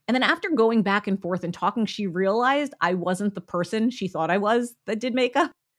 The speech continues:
She felt so bad. She asked me if I wanted to show up to the following next training that she had, which was a few weeks later, and I did.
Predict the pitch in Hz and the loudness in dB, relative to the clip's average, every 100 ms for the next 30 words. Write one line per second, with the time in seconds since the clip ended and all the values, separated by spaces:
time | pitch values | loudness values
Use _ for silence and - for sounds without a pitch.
0 | _ _ _ - 220 - 208 - - 185 | _ _ _ -12 -8 -6 -6 -6 -6 -4
1 | 170 156 160 190 - - 151 156 - 160 | 0 0 -2 -6 -14 -10 -6 -6 -6 -8
2 | 156 151 156 156 - 156 156 160 151 _ | -6 -6 -6 -8 -10 -12 -6 -6 -6 _
3 | - 151 - - 156 156 147 147 - _ | -16 -14 -10 -6 -6 -6 -8 -12 -14 _
4 | _ _ 190 165 160 - - 160 151 143 | _ _ -4 -4 -6 -12 -8 -6 -6 -8
5 | 131 - 151 143 151 151 - - 160 156 | -8 -8 -6 -6 -10 -14 -18 -12 -10 -10
6 | - 160 156 - 160 151 160 139 | -8 -8 -6 -8 -10 -8 -6 -6